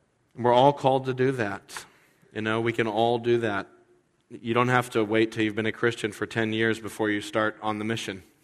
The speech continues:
Y-, you don't have to wait until you get some, you know, ten Bible studies under your belt or a seminary or Bible degree. No, no, no. If, even if you're a baby, little baby Christian, like newborn baby Christian, just learning this stuff,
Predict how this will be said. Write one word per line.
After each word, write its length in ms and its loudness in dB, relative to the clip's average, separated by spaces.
Y-, 60 -4
you 240 -2
don't 180 2
have 300 0
to 280 -2
wait 280 2
until 240 0
you 100 2
get 180 0
some, 460 -8
you 100 -10
know, 260 -8
ten 240 2
Bible 320 2
studies 380 -2
under 180 -4
your 140 -2
belt 440 -4
or 100 -4
a 40 -8
seminary 600 -2
or 40 -2
Bible 360 -2
degree. 500 -2
No, 100 0
no, 140 4
no. 220 4
If, 240 -2
even 240 6
if 100 2
you're 140 8
a 20 6
baby, 400 4
little 180 2
baby 300 4
Christian, 500 -4
like 260 -6
newborn 520 0
baby 260 2
Christian, 580 -4
just 220 -4
learning 300 0
this 120 -4
stuff, 400 -2